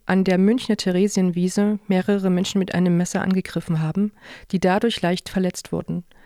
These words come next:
Als die Polizei anrückte, soll sie weiter mit dem Messer in Anführungsstrichen hantiert haben.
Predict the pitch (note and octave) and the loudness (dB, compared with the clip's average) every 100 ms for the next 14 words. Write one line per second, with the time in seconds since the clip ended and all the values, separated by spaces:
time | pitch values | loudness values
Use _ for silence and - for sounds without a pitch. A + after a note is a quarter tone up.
0 | - - - - - - F#3+ - G#3 - | -20 -20 -20 -20 -6 -2 0 0 -2 0
1 | G3 - F#3 - F3+ F#3+ G#3+ - A#3+ A#3 | 0 0 -2 0 0 0 -2 -2 -2 0
2 | A3+ - G#3 G3+ F#3 F#3+ - F3+ F3+ - | 0 0 0 2 2 0 0 0 0 0
3 | F3 F3 - G#3+ G#3 - F3+ E3+ G3+ - | 2 2 0 0 0 0 2 2 0 0
4 | G3 F#3+ - F#3+ - F#3+ F3 F3+ - F#3+ | 0 0 -4 -6 -4 -2 0 -2 -2 -4
5 | - E3+ D#3 E3 F3 | -2 -4 -2 -4 -6